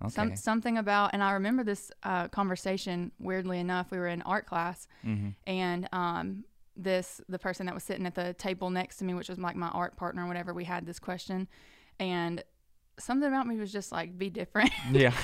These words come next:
Speaker 1: "Be different. Don't say dolphin," 'cause every girl my age says dolphin, um, even though I still freak out a little bit when we see dolphins, uh, on, like, a dolphin cruise. So, but anyway, I don't know, just something about it. I,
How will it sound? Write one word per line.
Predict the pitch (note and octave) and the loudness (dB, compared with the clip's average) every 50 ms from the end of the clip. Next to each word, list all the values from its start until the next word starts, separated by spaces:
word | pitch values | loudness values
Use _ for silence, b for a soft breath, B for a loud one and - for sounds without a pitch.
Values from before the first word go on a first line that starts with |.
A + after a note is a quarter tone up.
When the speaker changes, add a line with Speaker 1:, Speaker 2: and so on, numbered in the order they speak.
| A3 A3 | 8 10
Speaker 1:
"Be | - E4+ D#4+ | 10 10 8
different. | B3 D#4 D#4+ - D4 D4+ C4 | 10 8 6 8 6 6 8
Don't | B3+ C4 B3+ C4 | 8 6 6 8
say | - C4 B3+ | 6 6 8
dolphin," | G#3+ G#3+ G#3+ A3+ - - G#3 G#3+ A3 | 8 8 8 8 6 4 2 2 2
'cause | A#3 C4 G#3+ G#3 G3 | 4 4 4 4 2
every | - G3 F#3+ G3 F#3+ | 2 0 0 0 0
girl | G3 F#3+ F#3+ F#3+ | 2 2 2 2
my | F#3+ F3+ F3 - | 4 2 2 2
age | F3+ F3+ F3+ - | 0 0 -2 0
says | - F#3 F3+ F#3 | 0 0 0 2
dolphin, | - F3+ F3 F3 - - F3+ F3 E3+ F3 F#3+ B B B B B B B | 2 2 2 2 2 0 -2 -2 0 -2 -4 B B B B B B B
um, | F#3 F#3+ F#3 F3+ F3 E3+ - | 2 4 4 4 2 2 0
even | F#3+ F3+ F#3 | -2 -2 0
though | F#3 F3+ | 0 0
I | F3 F#3 | 0 0
still | F3+ - - - - - G3 G3 G3 F#3+ | -2 -6 -12 -10 -4 0 2 4 2 2
freak | F#3+ - G3+ F#3+ F#3 - | 0 -2 -4 -4 0 2
out | F#3+ F3+ F3 | 2 2 2
a | F3 | 2
little | F3+ F3 | 0 -2
bit | F3 F3+ F3 - | 0 0 -2 -2
when | - F3+ | 0 -4
we | F3+ F3+ | -4 -4
see | - - F3+ | -6 -6 -8
dolphins, | E3+ - E3+ E3+ E3 - F3+ E3 E3+ E3+ - - - - - - - _ - - - - - | -4 -4 -4 -4 -4 -4 -6 -6 -6 -6 -8 -10 -16 -18 -20 -20 -20 _ -16 -16 -16 -12 -6
uh, | - F#3 F3 E3+ - | -4 -2 -2 0 0
on, | F3+ F3+ F3 | -2 -2 -2
like, | F3 F3 F3 - | -2 -4 -4 -4
a | - - - F#3 | -4 -2 -2 -4
dolphin | F3+ F3 F#3+ F3 F3 - F3 F3 | -2 0 0 0 0 -2 -6 -8
cruise. | - F#3+ F3 E3+ F3 F3 - - b b b b b b b b b | -6 -4 -4 -4 -4 -6 -8 -12 b b b b b b b b b
So, | - - F#3+ F#3 F3+ F3+ F#3+ | -8 -4 -2 0 0 -2 -2
but | - G#3+ | 0 0
anyway, | A3 G#3+ G3 F#3 F3+ - | 0 2 2 2 6 6
I | G#3 | 6
don't | B3+ C#4 | 6 6
know, | D4 D4 C4 | 4 4 4
just | A3 A3 A3 - - | 4 0 -2 0 0
something | A3+ A#3 A3 A#3 G#3+ | 2 2 2 2 0
about | G3 G#3 G#3+ A3+ A3+ G#3+ | 2 4 4 4 4 4
it. | G3 G3 | 2 4
I, | F#3 F#3 F#3 F#3 | 4 4 2 0